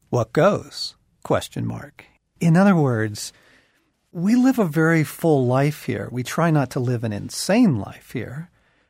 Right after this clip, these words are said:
We try and practice Sabbath rhythms. We try and be realistic about, you know, spacing. We don't do, you know, a boot camp one week and a Captivate the next week and a major book, you know, the third week. We try and,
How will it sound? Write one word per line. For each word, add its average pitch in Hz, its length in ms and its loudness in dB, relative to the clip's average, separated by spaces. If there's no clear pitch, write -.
We 123 100 -2
try 120 300 -2
and 113 140 -4
practice 113 500 -6
Sabbath 113 500 -4
rhythms. 127 640 -4
We 131 80 -8
try 120 260 -6
and 113 100 -4
be 113 140 -6
realistic 110 640 -6
about, 110 360 -2
you 180 80 0
know, 117 160 -2
spacing. 113 760 -6
We 117 80 -4
don't 117 220 -4
do, 110 300 -4
you 156 80 -2
know, 107 100 -2
a 104 40 -10
boot 120 200 -4
camp 113 300 -4
one 117 200 -4
week 107 280 -6
and 123 80 -6
a 110 40 -10
Captivate 117 520 -4
the 104 80 -6
next 110 320 -8
week 110 240 -10
and 120 80 -6
a 110 40 -6
major 113 360 -6
book, 107 380 -8
you 139 100 -4
know, 104 220 -8
the 135 100 -10
third 170 320 0
week. 107 240 -12
We 202 80 -4
try 311 180 -4
and, - 200 -4